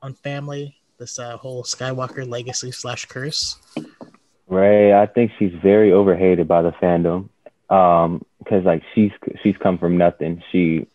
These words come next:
Speaker 2: was by herself on Jakku, uh, stripping,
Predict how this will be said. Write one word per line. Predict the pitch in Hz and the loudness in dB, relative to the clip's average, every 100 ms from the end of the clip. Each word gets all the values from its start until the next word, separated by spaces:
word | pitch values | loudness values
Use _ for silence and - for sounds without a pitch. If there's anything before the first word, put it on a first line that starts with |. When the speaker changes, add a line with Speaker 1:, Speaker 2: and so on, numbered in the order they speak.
| _ _ - | _ _ -8
Speaker 2:
was | 82 85 78 - - | 0 0 0 -4 -8
by | 85 90 | 0 2
herself | 87 85 - 87 85 | 2 0 2 2 2
on | 85 | -2
Jakku, | 85 - 98 85 82 - - - - - - | -4 -2 0 0 0 -6 -16 -20 -20 -14 0
uh, | 98 87 80 | 2 4 0
stripping, | - 101 - 90 85 87 | 0 0 2 0 0 -2